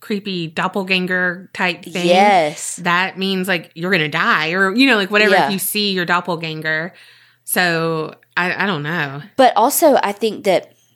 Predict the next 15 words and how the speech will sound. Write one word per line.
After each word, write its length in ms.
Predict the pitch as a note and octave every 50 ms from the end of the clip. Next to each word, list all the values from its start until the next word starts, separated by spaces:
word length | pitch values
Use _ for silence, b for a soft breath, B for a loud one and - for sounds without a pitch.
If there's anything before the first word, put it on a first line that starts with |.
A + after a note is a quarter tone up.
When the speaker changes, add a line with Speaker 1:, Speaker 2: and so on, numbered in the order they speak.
| _ _ _ _ _ _ _ _ _ _
Speaker 2:
your 160 | F#3 G#3+ A3+
bodies 560 | A3 A3 G3+ G3 A3+ D#4+ E4+ D#4+ B3+ - -
kind 320 | - - - G3+ F#3 G3 F#3+
of 100 | F3+ F3
know 340 | D#3+ D3+ C#3+ D3 D#3 E3+
what 280 | F3+ F3+ E3+ D#3 - -
time 280 | - - D#3 C#3+ D3+ D#3+
it 80 | D#3+
is. 520 | F#3 F#3+ G3 G3 G3 G3 G3 - - - - _ _ _ _ _ _ _ _ _ -
You 100 | G3+ G3+
know 80 | G#3
what 100 | G3+ G3
I 40 | G3
mean? 180 | G3+ G3+ G3+ - -
Like, 320 | F#3+ F3+ D#3 C3+ - -